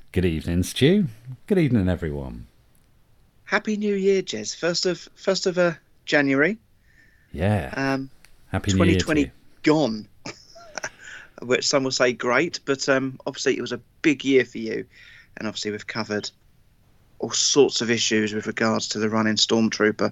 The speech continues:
Speaker 2: Anyone that listened to last month's show will realise that you had a lot of miles left to do in the final month. Did you hit your target?
Speaker 1: Mate, I am delighted to say that I have well and truly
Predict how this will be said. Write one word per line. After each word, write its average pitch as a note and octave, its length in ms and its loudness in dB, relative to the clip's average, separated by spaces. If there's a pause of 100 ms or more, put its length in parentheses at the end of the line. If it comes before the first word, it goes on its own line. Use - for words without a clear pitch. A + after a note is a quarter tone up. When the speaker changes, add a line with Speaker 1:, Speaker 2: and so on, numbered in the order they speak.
(160)
Speaker 2:
Anyone C#3+ 280 8
that B2+ 80 2
listened B2+ 240 -2
to A#2 120 -4
last A#2+ 380 -2
month's A#2 340 -2
show G#2 440 -2
will G#2 180 -4
realise G#2+ 720 2 (800)
that - 120 0
you G#2+ 140 -2
had G#2+ 240 -2 (100)
a A2+ 80 2
lot C#3 480 8
of C3+ 80 4
miles A2+ 460 -2
left - 440 -10 (340)
to A2+ 120 -6
do G#2+ 300 -2 (100)
in A2 120 -2
the A2 60 -4
final A2 460 -2
month. G#2+ 520 -2 (580)
Did B2+ 240 6
you A#2 120 4
hit A#2 180 -2
your G#2+ 120 -2
target? G2+ 440 -6 (1040)
Speaker 1:
Mate, E2 320 0
I F#2 100 0
am F2 200 0
delighted F#2 760 2
to F2 100 -4
say C2+ 460 -8 (460)
that D2+ 160 -4
I D#2+ 60 -4
have D2+ 120 -4
well E2+ 320 0
and D#2 160 -2
truly C#2+ 460 -6